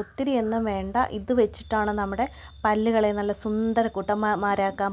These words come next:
പോകുന്നത് കേട്ടോ. അപ്പോൾ ഇത് നന്നായിട്ട് വൃത്തിയാക്കി അതിൻ്റെ സൈഡിലൊക്കെ ചെറിയ കേട് പോലെ അതെല്ലാം കളഞ്ഞ് ഇനി നമുക്കൊരു പാത്രത്തിലേക്ക് കുറച്ച് വെള്ളം ഒഴിച്ച് കൊടുത്തിട്ട് നന്നായിട്ടൊന്ന് വാഷ് ചെയ്തെടുക്കണം. അപ്പോൾ വെറുതെ ഇഞ്ചി just ഒന്ന് വാഷ് ചെയ്തെടുത്താൽ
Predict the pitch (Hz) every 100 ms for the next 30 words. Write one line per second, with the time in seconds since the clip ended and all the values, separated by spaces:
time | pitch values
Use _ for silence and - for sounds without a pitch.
0 | 190 185 190 190 208 185 180 - - -
1 | 214 220 214 220 208 202 208 214 208 196
2 | 214 196 190 196 196 214 190 190 202 202
3 | 196 190 185 196 190 185 190 196 196 202
4 | 190 185 214 302 - - - 285 233 233
5 | 226 202 190 196 202 185 208 208 196 -
6 | 202 185 208 185 190 185 180 202 233 196
7 | 190 208 175 175 214 240 233 - 190 170
8 | 165 165 - - - - 269 302 269 269
9 | 269 320 277 262 247 254 254 277 262 240
10 | 214 - 233 202 202 208